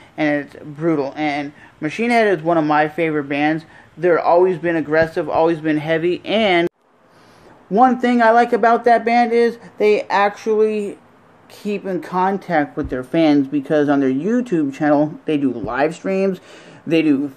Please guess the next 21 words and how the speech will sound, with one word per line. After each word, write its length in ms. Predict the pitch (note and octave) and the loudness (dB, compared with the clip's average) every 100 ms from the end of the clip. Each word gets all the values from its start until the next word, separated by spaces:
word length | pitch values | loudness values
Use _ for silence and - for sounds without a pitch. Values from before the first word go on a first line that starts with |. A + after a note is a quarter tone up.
| - | 0
Facebook 420 | D#3 F3 F3+ F3 | 2 2 -2 0
live 260 | F3 F3 | 2 2
streams, 280 | F3 F#3 D#3+ | 2 -2 -2
YouTube 320 | D3 E3+ F3+ | -4 -4 -4
live 220 | E3 E3 E3 | 0 0 0
streams, 180 | F3+ - | -4 -2
and 140 | G#3 | 0
they 100 | A3 | 2
vlog. 600 | D#3+ D3 E3 G#3+ D#3+ B2+ - | 0 -2 2 2 2 0 -2
And 140 | F3+ | 0
that's 140 | G#3+ | 2
a 60 | A#3+ | 0
cool 240 | - A#3 | 2 2
thing 180 | A3 A#3+ | 2 0
to 80 | G3+ | 0
see 160 | G3 F3+ | 0 0
a 60 | |
band 400 | C3+ F3 F3+ D#3+ | 2 0 0 0
at 120 | D3 D3+ | 0 0
that 180 | E3+ | -2
caliber 560 | - F#3 E3+ C#3+ C3+ C3+ | -2 0 0 2 0 0